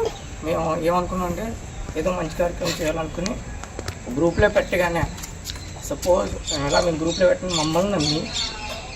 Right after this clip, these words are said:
ఈ కుటుంబానికి ఆర్థికంగా ప్రతి ఒక్కరు కూడా పది రూపాయలు ఇచ్చారు, పదివేలు ఇచ్చారండి. అలా ప్రతి ఒక్కరు కూడా ఆర్థికంగా చాలా సపోర్ట్ చేశారండి. ఇది ఏంటంటే just మా చిన్న ఆర్థిక సహాయం మాత్రమే.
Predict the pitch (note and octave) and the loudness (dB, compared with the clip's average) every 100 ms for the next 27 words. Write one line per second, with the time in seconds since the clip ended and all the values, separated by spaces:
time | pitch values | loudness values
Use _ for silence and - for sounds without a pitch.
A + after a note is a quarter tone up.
0 | - D3+ - C#3+ F#3 F#3 F#3 F3+ F#3+ G3 | -4 -4 -2 0 0 2 2 0 8 10
1 | F#3+ - - D3 E3+ F#3+ F#3+ F3 F3 D#3 | 12 8 6 -4 -4 -4 -6 -6 -6 -8
2 | - - G#3 - F#3+ F#3 - D3 C3 B2 | -10 -8 -8 -6 -4 -4 -6 -8 -8 -10
3 | - - - - - - - - C3 D3 | -10 -12 -12 -14 -14 -14 -14 -6 -2 0
4 | E3+ F3+ E3+ - F#3+ F#3 B3 - - - | 2 2 0 -2 -2 -2 -4 -10 -14 -12
5 | - - D#3 E3 F#3 F#3 - F#3 F3+ G3 | -12 -2 0 2 2 -2 -2 -2 -2 -4
6 | - D#3+ G3 - F4+ F#4+ F4+ E3+ F3 - | -2 0 0 0 0 2 4 6 6 4
7 | - - F#3 C#3+ E3 F#3+ F3+ - - - | 2 2 2 0 -2 -4 -6 -8 -12 -6
8 | C3+ E3 - - F3 - E3 D#3+ D3+ D#3+ | -2 0 -2 -2 -4 -2 -6 -6 -6 -8
9 | B3+ - - - - - - - - D#3 | -8 -10 -12 -12 -10 -10 -10 -6 0 4
10 | D#3+ F#3 F#3+ A3+ A#3 - - - - E3 | 4 4 2 0 0 -2 -8 -10 -4 0
11 | F3+ G3+ F#3+ F#3+ F3+ F#3 G#3 G#3 - - | 2 4 4 4 4 4 6 4 4 0
12 | - - D#3 F3 F#3 F#3 F3 E3+ D#3+ D#3+ | 0 2 2 2 2 2 2 2 0 0
13 | D3+ | -2